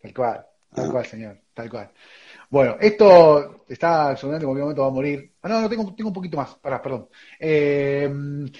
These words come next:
Speaker 1: bueno, entonces, bueno, ya más o menos dimos un aspecto del mundo inmobiliario, creo que es interesante también tu visión. Eh, ¿cómo estás viendo el tema de la tecnología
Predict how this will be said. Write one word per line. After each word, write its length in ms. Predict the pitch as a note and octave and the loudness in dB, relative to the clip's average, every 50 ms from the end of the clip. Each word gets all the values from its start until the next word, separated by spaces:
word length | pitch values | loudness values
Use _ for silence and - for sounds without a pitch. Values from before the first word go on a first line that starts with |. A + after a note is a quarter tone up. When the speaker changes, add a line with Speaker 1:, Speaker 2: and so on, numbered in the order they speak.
| - - - _ _ _ | -20 -20 -20 _ _ _
Speaker 1:
bueno, 220 | - G3 F#3+ F#3+ | 0 0 0 0
entonces, 460 | F3+ F3+ C4+ B3+ - A#3+ G#3 - - - | 2 0 0 2 4 2 2 2 -4 -6
bueno, 180 | - E3+ D#3+ D#3+ | -4 -2 -2 -2
ya 160 | D3+ - G3 F#3+ | -2 -2 -2 -2
más 140 | F#3+ F3 | -2 -2
o 40 | F#3+ | -2
menos 100 | F#3+ F3+ | -2 -2
dimos 280 | F3 F3 F3 E3+ D3 - | 0 0 -2 -2 -2 -2
un 40 | F3 | -6
aspecto 760 | E3 - - G3 F3+ - - E3 D#3+ D#3 D3+ D3 D3 D3 D3 | -6 -4 -2 -4 -4 -2 -2 0 0 2 2 0 2 0 0
del 140 | D3+ D3+ D3 | 0 -2 -2
mundo 220 | E3+ F#3 F3+ E3+ | -4 -4 -4 -4
inmobiliario, 640 | E3 D#3 D#3 D#3 E3 F#3+ G#3+ G#3 F#3 E3+ D#3+ D3 | -4 -4 -4 -4 -2 0 0 0 0 0 -2 -4
creo 140 | C3 D3 D3 C#3 | -6 -8 -8 -4
que 380 | C#3+ C#3 C3+ C3 - _ _ _ | -2 -2 -2 -4 -6 _ _ _
es 140 | _ C#3+ - | _ -14 -12
interesante 580 | E3+ D3+ C#3 C#3+ C#3 C#3 - F3+ E3+ D3+ C3+ C3+ | -10 -8 -6 -6 -8 -4 -4 -4 -4 -4 -6 -8
también 220 | C3 C3+ D3 D3 | -8 -6 -8 -8
tu 120 | C3+ D3 C3 | -8 -8 -8
visión. 440 | B2+ A#2+ - G#3 G3 E3 D#3 D3+ - _ _ _ _ _ _ _ | -8 -8 -4 -2 -2 -2 -2 -6 -14 _ _ _ _ _ _ _
Eh, 280 | E3+ E3 E3 E3 E3 E3 E3 D#3+ D#3+ D#3+ D#3+ D#3 D#3 D#3 D3+ D3+ D3+ D3+ D3+ - _ _ _ _ _ _ _ _ _ _ | -6 -4 -2 0 0 -2 -2 -4 -8 -8 -8 -10 -10 -10 -10 -10 -12 -12 -14 -18 _ _ _ _ _ _ _ _ _ _
¿cómo 200 | _ - C4 C4 A3+ | _ -10 -4 -4 -4
estás 200 | - - A3+ G3+ | -4 -4 -6 -4
viendo 500 | A3 B3 B3+ B3 B3 A#3+ B3 A#3+ A#3 A#3 | -4 -4 -4 -4 -2 -2 -2 -2 -2 -4
el 200 | F3 E3+ E3 - | -6 -8 -8 -8
tema 300 | - A3+ A3+ A3+ G#3+ G#3 | -8 -8 -6 -4 -4 -2
de 140 | F#3+ F3+ E3+ | -2 -2 0
la 220 | E3 E3 D#3+ E3 - _ _ | 0 -2 -2 -4 -10 _ _
tecnología 1120 | _ G3+ F#3+ E3 F3 F3+ F3+ F#3 F#3 F3+ F3+ F3 E3+ - - A3 A#3+ B3 B3+ A#3+ A#3+ A#3 A3 | _ -2 0 0 -4 -4 -4 -2 -2 -2 -2 -2 -2 -4 -6 -4 0 0 0 0 -2 -6 -10